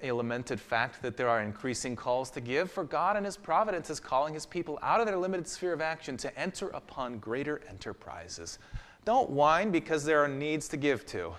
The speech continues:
because God has some good plans. Unlimited effort is demanded at this time when moral darkness is covering the world.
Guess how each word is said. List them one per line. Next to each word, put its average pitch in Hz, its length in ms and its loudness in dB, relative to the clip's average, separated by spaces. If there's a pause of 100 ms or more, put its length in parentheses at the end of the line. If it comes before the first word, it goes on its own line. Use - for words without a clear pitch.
(960)
because 175 160 2
God 196 400 6
has 190 180 4
some 180 160 -2
good 180 180 2
plans. 156 520 0 (260)
Unlimited 190 480 6
effort 202 280 4
is 151 100 0
demanded 156 420 2
at 151 100 0
this 135 140 -8
time 147 300 0
when 127 200 -2
moral 147 320 4
darkness 143 460 6
is 143 140 -4
covering 151 360 -2
the 139 80 -2
world. 135 360 2